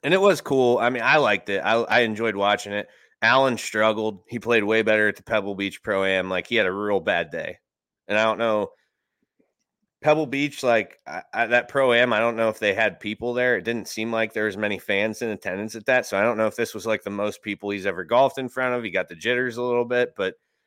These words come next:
he played like shit. I think he,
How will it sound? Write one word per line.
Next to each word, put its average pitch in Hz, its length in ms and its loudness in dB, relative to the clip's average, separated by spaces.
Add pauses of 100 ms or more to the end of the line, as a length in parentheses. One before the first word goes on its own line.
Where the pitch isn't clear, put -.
(240)
he 131 420 -2
played 104 500 -2
like 95 220 -2
shit. 95 340 -2
I 95 100 0
think 117 200 -4
he, 120 180 -6